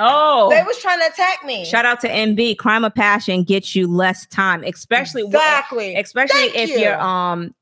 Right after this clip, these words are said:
Speaker 2: Married or
Speaker 1: and no, no, no,
Speaker 2: something?
Speaker 1: especially, like, if you're, like, crazy or borderline bipolar.
Speaker 2: Oh,
Speaker 1: Yeah.
Speaker 2: me.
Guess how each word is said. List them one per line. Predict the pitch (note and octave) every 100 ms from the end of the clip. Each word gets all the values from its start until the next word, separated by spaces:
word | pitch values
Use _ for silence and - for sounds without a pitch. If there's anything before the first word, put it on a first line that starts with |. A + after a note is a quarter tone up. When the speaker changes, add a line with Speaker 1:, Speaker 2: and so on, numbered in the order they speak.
| -
Speaker 2:
Married | C4 E4 F4+ F4+ F#4+ F4+
or | G#3
Speaker 1:
and |
no, | A3 B3
no, | B3+ B3
no, | A#3
Speaker 2:
something? | G3+
Speaker 1:
especially, | - B3 B3 A#3
like, | G#3 F#3
if | - F#3+
you're, | G3
like, | F#3 F3 -
crazy | - G3+ G3+ G3 F#3+
or | F#3 F3
borderline | E3+ F3+ F#3+ F#3 F#3 F3+ F3+ F3
bipolar. | F3+ F3 G3+ G3 G3+ G3+
Speaker 2:
Oh, |
Speaker 1:
Yeah. | F#3+ F3+ F3+ F#3 E3+ D3
Speaker 2:
me. | C#3 A3